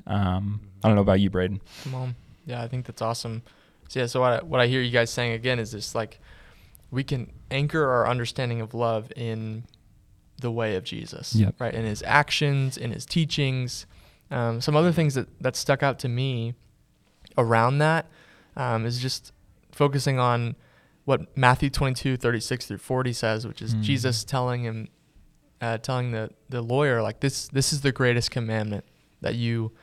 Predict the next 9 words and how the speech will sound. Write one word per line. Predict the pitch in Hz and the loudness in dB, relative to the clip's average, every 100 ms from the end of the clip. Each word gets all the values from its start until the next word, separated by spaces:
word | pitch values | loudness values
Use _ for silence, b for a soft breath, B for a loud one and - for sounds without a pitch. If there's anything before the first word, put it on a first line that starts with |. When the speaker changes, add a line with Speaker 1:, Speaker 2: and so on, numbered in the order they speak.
| b b - | b b -4
Speaker 2:
love | 113 127 139 | 4 6 6
God | 135 113 110 113 - _ _ _ _ - | 2 2 0 -2 -6 _ _ _ _ -4
and | 120 107 | -2 0
love | 98 | 0
others." | - 143 - - - - | -4 -6 -12 -16 -12 -2
Speaker 1:
Mm. | 110 107 101 | 0 2 2
Speaker 2:
Right? | 117 113 | 0 0
The, | 101 | -4
the | - - | -4 -6